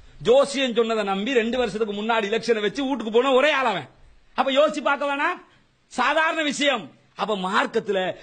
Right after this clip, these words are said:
எவனெவனோ சொல்வதை முன்னோர்கள் சொல்லிவிட்டார்கள் என்பதை பின்பற்றுகிறோமே தவிர, நாம் அல்லாஹ்வுடைய தூதர் சொன்னதை கேட்கவில்லை, அல்லாஹ் சொன்னதை நாம் கேட்கவில்லை. அல்லாஹ் தஆலா சொல்லுகிறான்,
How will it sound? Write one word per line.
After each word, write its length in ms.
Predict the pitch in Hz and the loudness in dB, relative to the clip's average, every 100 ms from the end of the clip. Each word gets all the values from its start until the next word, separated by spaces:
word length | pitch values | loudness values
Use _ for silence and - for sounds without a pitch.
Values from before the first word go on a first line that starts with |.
| - | -2
எவனெவனோ 600 | 202 254 311 311 302 294 | 0 2 2 2 -2 -4
சொல்வதை 420 | 262 254 254 240 | -2 -2 2 0
முன்னோர்கள் 640 | 208 233 302 311 311 285 262 | 0 -6 -2 2 4 2 -2
சொல்லிவிட்டார்கள் 640 | 240 285 294 294 262 254 | -4 -4 -6 -2 -2 -2
என்பதை 240 | 247 247 214 | -6 -4 -4
பின்பற்றுகிறோமே 680 | 226 277 233 254 247 220 | -4 -6 -4 -2 0 0
தவிர, 420 | 214 202 202 196 - - | 0 2 2 0 -6 -16
நாம் 280 | 202 247 269 208 | -4 0 0 -2
அல்லாஹ்வுடைய 640 | 285 320 311 302 285 - | -4 -2 0 0 -2 -6
தூதர் 340 | 285 320 294 | -8 -2 -2
சொன்னதை 340 | 262 247 269 302 | -2 -4 -4 0
கேட்கவில்லை, 640 | 330 311 285 247 170 - _ _ _ - | -2 0 0 0 -4 -8 _ _ _ -2
அல்லாஹ் 280 | 294 339 330 | 0 2 0
சொன்னதை 400 | 262 277 285 339 | 0 0 2 2
நாம் 200 | 330 302 | 2 0
கேட்கவில்லை. 480 | 285 294 285 269 247 | 0 0 0 0 0
அல்லாஹ் 280 | 285 285 269 | 2 0 0
தஆலா 140 | 269 | -4
சொல்லுகிறான், 520 | 254 269 285 294 269 | -4 -2 2 2 0